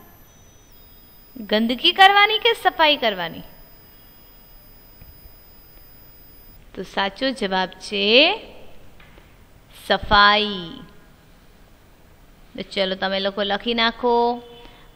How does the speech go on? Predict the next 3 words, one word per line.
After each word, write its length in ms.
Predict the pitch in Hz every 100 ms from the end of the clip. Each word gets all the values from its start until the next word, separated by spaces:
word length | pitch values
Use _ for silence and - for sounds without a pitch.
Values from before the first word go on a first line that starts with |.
| -
"અમે 340 | 262 262 311 381
અમારા 720 | - 262 233 220 214 214 220
વર્ગખંડમાં 1400 | 208 196 226 269 285 - 220 185 170 170 165 170 226